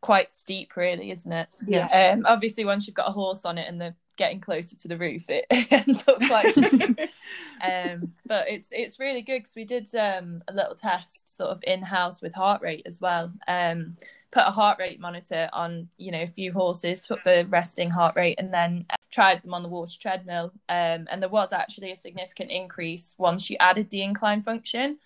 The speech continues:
Speaker 1: So that is something that we sort of recommend to, you know, clients that are coming for fitness. If they want to improve that cardiovascular fitness, then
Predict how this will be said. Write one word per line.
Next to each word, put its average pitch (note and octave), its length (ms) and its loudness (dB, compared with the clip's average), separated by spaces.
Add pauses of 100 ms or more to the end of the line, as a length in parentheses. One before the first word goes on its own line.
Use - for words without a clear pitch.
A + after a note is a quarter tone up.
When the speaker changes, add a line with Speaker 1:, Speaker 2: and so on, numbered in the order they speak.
(360)
Speaker 1:
So G3+ 140 -8
that G#3+ 200 -4
is G3+ 180 -10
something G3 520 -10
that F3+ 140 -12
we G3 100 -10
sort F#3 220 -6
of F3+ 200 -8
recommend F3+ 720 -4
to, G3+ 120 -12 (600)
you G3 120 -2
know, F3 120 4
clients F3+ 400 4
that - 80 -2
are - 40 -4
coming F3 280 -8
for F3+ 80 -16
fitness. F3 480 -4
If F3+ 80 -8
they E3+ 100 -8
want E3+ 220 -2
to F#3 100 -10
improve F3 560 -4
that E3+ 180 2
cardiovascular E3+ 800 0
fitness, D#3+ 440 -6
then E3 260 -4